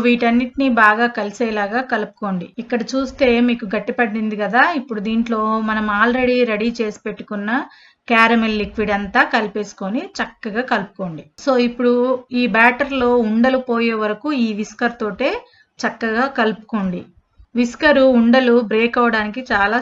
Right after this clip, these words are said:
సహాయపడుతుంది. ఇప్పుడు ఇదంతా ఇలాగా బాగా కలిసిపోయాక మనం already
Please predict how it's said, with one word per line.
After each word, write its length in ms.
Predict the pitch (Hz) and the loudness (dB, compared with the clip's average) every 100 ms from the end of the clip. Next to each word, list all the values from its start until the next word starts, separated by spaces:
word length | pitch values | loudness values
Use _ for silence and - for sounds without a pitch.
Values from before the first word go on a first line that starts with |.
| 254 | -2
సహాయపడుతుంది. 840 | 214 208 214 214 202 208 196 214 294 427 _ _ 233 | -2 -2 -2 -4 -6 -6 -4 -4 -4 -8 _ _ -8
ఇప్పుడు 180 | - 254 247 | 0 2 4
ఇదంతా 360 | 233 247 294 277 | 4 4 4 6
ఇలాగా 320 | 262 233 233 226 208 | 6 4 4 4 4
బాగా 220 | 226 240 233 | 4 0 -2
కలిసిపోయాక 680 | 214 - - 262 214 185 220 269 320 | -2 -2 2 4 4 2 0 0 2
మనం 160 | 262 233 208 | 0 2 2
already 340 | 220 240 240 | 2 2 2